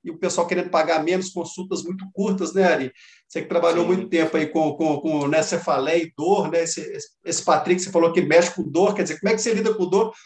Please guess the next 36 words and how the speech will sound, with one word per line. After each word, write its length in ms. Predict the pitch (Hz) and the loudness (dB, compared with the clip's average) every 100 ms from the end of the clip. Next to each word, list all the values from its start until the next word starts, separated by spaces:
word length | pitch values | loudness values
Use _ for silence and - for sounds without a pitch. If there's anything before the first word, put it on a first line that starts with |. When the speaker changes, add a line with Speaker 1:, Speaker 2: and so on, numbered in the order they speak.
| - - | -14 -2
Speaker 1:
Eu 80 | 185 | 4
lembro 240 | 226 233 | 4 2
muito 160 | 247 233 | -4 2
do 80 | |
Abraham 340 | 214 208 208 220 | 2 4 2 2
Verghese, 640 | 202 143 165 214 196 - _ _ | 0 0 -2 -2 -2 -6 _ _
se 120 | - | -8
o 40 | 185 | 0
Patrick 380 | 185 180 214 | 0 0 -8
não 140 | 220 196 | -8 -6
viu 180 | 196 196 | 4 4
esse 500 | 190 196 165 147 - _ | 4 0 -2 -4 -12 _
YouTube, 480 | 175 170 - 196 208 196 | -6 -4 0 0 2 -2
acabando 520 | 185 196 185 220 226 | 2 2 2 2 0
aqui, 340 | 196 226 226 214 | -2 -4 -6 -4
Patrick, 440 | 185 - 151 - | -4 -4 -10 -6
pode 220 | 175 190 | -2 0
ir 20 | 185 | 0
lá 80 | |
assistir, 560 | 175 175 156 - 196 190 - _ - | 0 -2 -8 -4 -4 -4 -10 _ -8
ele 100 | 185 | -6
fala 300 | - 208 220 | 0 2 4
isso, 240 | 196 175 185 | 2 2 -2
ele 80 | |
trabalha 320 | 202 190 202 220 | 0 2 2 0
e 60 | |
fala 160 | 220 208 | -2 -4
assim, 140 | 190 | -4
"Eu 180 | 180 - | -6 -4
trabalho 300 | 196 190 214 | -2 0 0
com 60 | - | -2
a 40 | |
especialidade 720 | - 202 202 202 190 190 202 | -8 -8 -6 -4 2 2 0
que 80 | - | -4
ninguém 300 | 214 196 190 | -8 -4 -2
deseja, 500 | 233 214 151 151 127 | 0 0 0 -4 -4